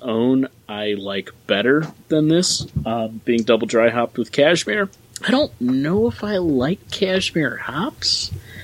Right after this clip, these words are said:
I don't know if they just don't do anything. I think, I don't know if they do anything for me, but it's still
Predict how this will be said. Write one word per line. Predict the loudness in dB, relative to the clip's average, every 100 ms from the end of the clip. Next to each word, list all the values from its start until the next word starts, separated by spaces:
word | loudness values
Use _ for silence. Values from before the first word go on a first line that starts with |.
| -20 -20 -4
I | 0
don't | 0 0
know | 0 -2
if | 2
they | 2
just | 2 -2 0
don't | 0 0
do | 0 2
anything. | 2 0 -4 -6
I | -4
think, | -4 -6 -18 -10
I |
don't | -4 0
know | 0
if | 2
they | 2
do | 6
anything | 6 6 2
for | 2 0
me, | 0
but | 2 2 2 -4 -20 -20 _ _ _ _ _ _ _ _ _ _ _ _ _ _ _ _ _ _ _ _ _ _ -10 -2
it's | 0 0
still | 0 0 2 0